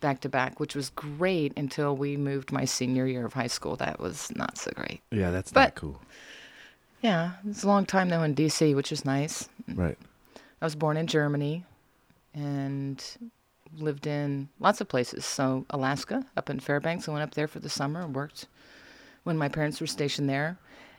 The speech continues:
Speaker 1: And, um, Salt Lake City, outside of that, Ogden, Utah,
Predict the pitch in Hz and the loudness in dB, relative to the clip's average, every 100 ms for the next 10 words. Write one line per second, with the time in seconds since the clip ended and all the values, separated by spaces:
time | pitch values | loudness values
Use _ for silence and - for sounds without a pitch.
0 | - 165 156 156 151 151 151 151 - 156 | -2 0 2 2 2 2 2 -2 -2 -2
1 | 143 143 143 135 139 - _ _ _ _ | 0 0 0 -2 -6 -12 _ _ _ _
2 | - - - 165 170 - 170 170 190 202 | -14 -6 -2 0 -2 -2 0 0 -2 -2
3 | 165 - 165 160 151 160 170 - 156 147 | -4 2 2 2 2 0 0 0 -2 0
4 | 160 156 160 175 190 | -4 -4 -4 -2 -4